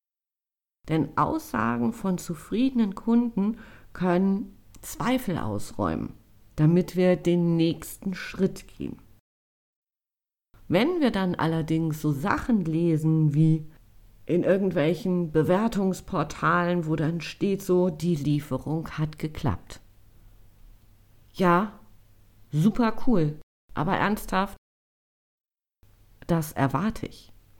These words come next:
Wenn ich irgendwo irgendwas bestelle, dann erwarte ich, dass die Lieferung ankommt. Oder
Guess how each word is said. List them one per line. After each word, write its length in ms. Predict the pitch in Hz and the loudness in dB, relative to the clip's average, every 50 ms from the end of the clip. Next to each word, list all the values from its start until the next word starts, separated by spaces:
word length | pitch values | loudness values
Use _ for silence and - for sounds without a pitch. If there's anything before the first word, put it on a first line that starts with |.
| _ _ _ _ _ _ _ _ - - | _ _ _ _ _ _ _ _ -6 0
Wenn 220 | - 170 170 - - - - | 2 4 4 2 0 -6 -8
ich 280 | - - - - - | -8 -8 -8 -8 0
irgendwo 720 | - 175 254 294 277 - 277 - - 170 165 147 - - - - | 2 4 4 4 2 0 -6 -4 0 0 2 2 0 -2 0 4
irgendwas 600 | 180 220 269 269 277 262 - 131 143 151 - - | 6 6 6 8 6 4 4 2 -2 -2 -4 -6
bestelle, 600 | - 185 175 - - - - - - 170 220 226 | -6 -6 -6 -6 -6 -4 -4 -2 -2 -2 -2 -2
dann 180 | - 147 143 - | -2 -2 -2 0
erwarte 460 | - 135 117 120 107 - - - 180 | -2 0 2 4 4 4 2 -2 -4
ich, 140 | 185 - - | -8 -6 -6
dass 240 | 135 151 151 - | -6 -6 -6 -4
die 120 | - 165 151 | -2 -2 0
Lieferung 600 | 135 113 107 101 98 - - 113 127 151 160 156 - | 0 0 -2 -4 -6 -6 -4 -2 0 0 0 0 -2
ankommt. 680 | - - 285 269 - - - - - - - - - - - - _ _ _ _ _ _ _ _ _ _ _ _ _ _ _ _ _ _ _ _ _ _ _ _ _ _ _ _ - - - - - _ - - _ _ - | -4 -2 -2 -2 -2 -2 -4 -4 -4 -6 -10 -12 -18 -20 -20 -20 _ _ _ _ _ _ _ _ _ _ _ _ _ _ _ _ _ _ _ _ _ _ _ _ _ _ _ _ -20 -20 -20 -20 -20 _ -20 -20 _ _ -4
Oder 840 | - 208 190 202 202 202 202 208 208 202 202 196 196 185 - - | -2 0 0 0 0 0 0 -2 -2 -2 -2 -4 -4 -6 -6 -8